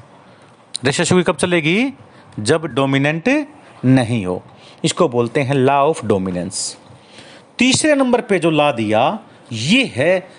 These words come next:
सही मायने में first law of Mendel। ये तो पोस्टुलेट कहते हैं, पोस्टुलेट का मतलब तो थोड़े बहुत चेंज भी हो जाए।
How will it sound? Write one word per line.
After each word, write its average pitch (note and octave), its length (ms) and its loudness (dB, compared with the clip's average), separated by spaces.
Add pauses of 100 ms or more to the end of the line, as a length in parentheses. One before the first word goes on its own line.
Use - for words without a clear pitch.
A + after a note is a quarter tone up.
(100)
सही G#3+ 340 -2
मायने C3+ 360 0
में F3 120 2
first - 400 -6
law C#3 180 4
of A2+ 160 -6
Mendel। G2 340 -4 (160)
ये A2+ 60 -4
तो C3 100 -4
पोस्टुलेट E3+ 480 -2
कहते A#2+ 220 -4
हैं, B2+ 60 -14
पोस्टुलेट F3 320 -4
का F#3 100 -4
मतलब G#3+ 200 -10
तो A3 80 -4
थोड़े F3+ 180 -2
बहुत D3 200 -2
चेंज C#3 200 -2
भी A#2+ 80 -2
हो G2+ 80 -2
जाए। F#2 180 -10